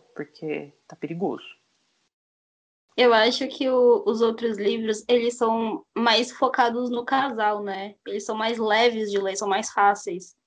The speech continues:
Speaker 2: Mas esse, quando você falou do Reverendo Samuel, já, já vi a vontade aqui de, de esfolar a cara dele no asfalto.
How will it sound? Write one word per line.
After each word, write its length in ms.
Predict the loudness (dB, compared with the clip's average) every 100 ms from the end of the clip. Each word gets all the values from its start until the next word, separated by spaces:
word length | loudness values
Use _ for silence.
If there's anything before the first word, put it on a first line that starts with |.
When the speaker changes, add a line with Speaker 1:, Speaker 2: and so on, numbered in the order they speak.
| _ _ -8
Speaker 2:
Mas 400 | -2 0 0 0
esse, 640 | 2 2 0 -4 -6 -8 -12 _ _
quando 180 | 2 4
você 100 | 4
falou 200 | 4 4
do 60 |
Reverendo 420 | 2 2 2 0
Samuel, 460 | 0 -2 0 2 2
já, 300 | 2 0 -2
já 120 | -4
vi 120 | -6
a 60 | -6
vontade 400 | -4 -2 -2 -2
aqui 300 | -6 -6 -8
de, 200 | -8 -10
de 60 | -10
esfolar 460 | -8 -2 2 2
a 60 | 2
cara 200 | -2 -2
dele 180 | -4 -4
no 100 | -4
asfalto. 640 | -4 -4 -4 -4 -8 -16